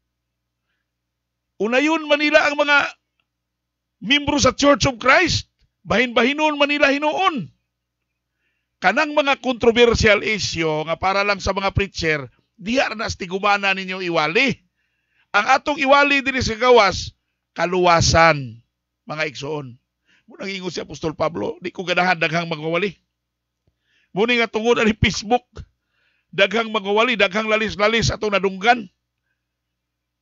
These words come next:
Matod pa sa atong usa ka igsuon, mga sipunon para ba kayo? Igsuon, kanang inyo bitong gibalik-balik ka isyu bahin anang premillennial isyu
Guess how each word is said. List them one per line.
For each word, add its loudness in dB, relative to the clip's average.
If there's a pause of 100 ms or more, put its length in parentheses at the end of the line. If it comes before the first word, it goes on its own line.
(260)
Matod -8
pa -2
sa -2
atong -8
usa -4
ka -6
igsuon, -6
mga -6
sipunon 2
para 2
ba 4
kayo? 2 (1400)
Igsuon, 0 (1040)
kanang 2
inyo 2
bitong -2
gibalik-balik 2
ka -8
isyu -2
bahin 2
anang -4 (640)
premillennial 2 (480)
isyu 0